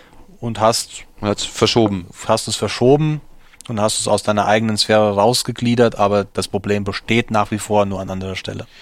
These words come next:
Speaker 2: Und jetzt, also darauf wollen wir natürlich hinaus, ähm, jetzt sagst du, die Blockchain kann eine Lösung für all das liefern?
Speaker 1: Das ist jetzt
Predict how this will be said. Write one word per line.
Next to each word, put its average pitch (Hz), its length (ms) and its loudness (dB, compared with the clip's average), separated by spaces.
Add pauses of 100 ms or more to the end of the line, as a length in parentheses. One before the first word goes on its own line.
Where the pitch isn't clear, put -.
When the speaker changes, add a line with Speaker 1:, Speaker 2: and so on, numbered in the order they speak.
(180)
Speaker 2:
Und 107 220 -4 (240)
jetzt, 117 600 0
also 95 180 -2 (100)
darauf 110 380 0
wollen 120 160 0
wir 117 60 -2
natürlich 107 260 -4
hinaus, 110 600 0
ähm, 113 380 -2 (180)
jetzt 131 200 2
sagst 135 320 2
du, 175 80 0
die 139 80 0
Blockchain 151 720 2
kann 139 280 -2
eine 123 220 -2
Lösung 127 460 0
für - 340 0
all 120 160 4
das 123 300 0
liefern? 160 360 0 (1300)
Speaker 1:
Das 139 220 2
ist 175 180 0
jetzt - 400 0